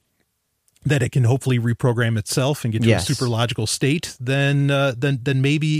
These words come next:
Speaker 1: it can figure things out on its own. But, uh, if you, if you are creating, and I mean, would you define this as life when it gets to that point? Is that life? Is that sapience?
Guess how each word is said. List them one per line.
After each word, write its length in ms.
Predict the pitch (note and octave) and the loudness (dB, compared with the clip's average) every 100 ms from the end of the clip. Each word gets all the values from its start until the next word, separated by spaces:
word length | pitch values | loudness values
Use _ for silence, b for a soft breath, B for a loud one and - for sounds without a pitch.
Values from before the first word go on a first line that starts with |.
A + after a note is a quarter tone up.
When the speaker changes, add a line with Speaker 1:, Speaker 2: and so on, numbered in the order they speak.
| C#3 | -2
Speaker 1:
it 120 | D3 | -6
can 220 | - D#3+ C#3+ | -4 -4 -2
figure 280 | B2 A2 | -4 -4
things 300 | G#2+ G#2+ G2+ | -4 -6 -4
out 160 | G2+ G2 | -6 -6
on 120 | G2 G2 | -6 -8
its 160 | - | -6
own. 300 | F#2+ F#2 G2 | -8 -8 -10
But, 200 | G#2+ G2+ G#2 - | -8 -8 -8 -12
uh, 240 | A2 G#2 B B B | -10 -12 B B B
if 180 | F3 - | 0 0
you, 120 | F3+ - | -2 -2
if 180 | F3 A#3+ | 2 4
you 140 | C#4+ | 4
are 120 | B3 | 4
creating, 560 | A#3+ G#3+ F#3 F#3+ F3+ F3 | 0 0 2 2 0 0
and 160 | E3+ - B B | -2 -4 B B
I 60 | |
mean, 180 | G#3+ G3+ - | -2 -2 -4
would 280 | G#3 G#3+ F#3+ | 0 2 2
you 120 | C#4+ | 2
define 400 | D4 - B3 A#3 | 2 0 0 2
this 180 | B3 - | 0 2
as 200 | E3 A2+ | 0 0
life 420 | A#2+ G3+ C4 - | 0 0 -2 -4
when 160 | F3 G3+ | -2 -2
it 60 | |
gets 220 | F#3+ G3+ - | -2 -6 -4
to 80 | G3 | -2
that 240 | G3+ - | -2 -2
point? 280 | G3 A3 G3+ | -4 -4 -2
Is 140 | C3+ | -2
that 220 | B2+ D#3 C#3+ | 0 -2 0
life? 520 | A#2 C#3 A3 - C3+ | -2 0 -2 -4 -4
Is 120 | A2 | -2
that 300 | C#3 D3 - | -4 -6 -8
sapience? 840 | - - G3 - A3+ C4 - - | -6 -2 -2 0 -2 -2 -4 -6